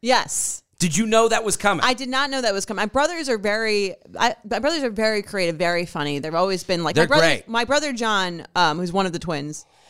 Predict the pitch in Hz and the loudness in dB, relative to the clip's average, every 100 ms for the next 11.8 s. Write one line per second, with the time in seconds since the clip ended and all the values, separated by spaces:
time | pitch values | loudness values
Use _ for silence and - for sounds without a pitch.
0 | - 202 196 214 208 208 190 180 165 156 | -2 -2 0 0 0 2 0 -2 -6 -12
1 | _ - 214 190 180 143 151 143 - - | _ 0 2 0 -2 -2 -4 -8 -12 -20
2 | - 165 165 - _ 117 175 185 196 - | -20 -20 -20 -20 _ 0 2 4 2 2
3 | 170 196 127 120 170 202 196 180 - - | 2 2 2 2 4 4 2 0 -2 0
4 | 180 185 - 196 196 202 202 151 147 165 | 2 2 0 2 4 2 2 2 4 4
5 | 165 180 156 196 220 208 - - 170 233 | 4 2 2 4 4 4 2 4 4 6
6 | - 131 - 226 208 226 233 202 196 202 | 4 4 0 -2 0 0 0 0 -2 -4
7 | 190 170 - - 269 339 202 196 202 196 | -4 -4 -4 0 2 4 6 4 2 0
8 | - 208 208 208 208 214 185 170 160 180 | 0 2 2 2 0 2 2 0 0 0
9 | 196 190 214 202 151 175 190 190 196 220 | 0 2 0 0 0 0 0 0 0 0
10 | 110 156 175 190 202 180 170 165 170 180 | -2 -4 0 2 2 -2 -6 -10 -12 -6
11 | 175 170 160 160 156 156 165 190 | 0 4 4 2 -2 2 4 4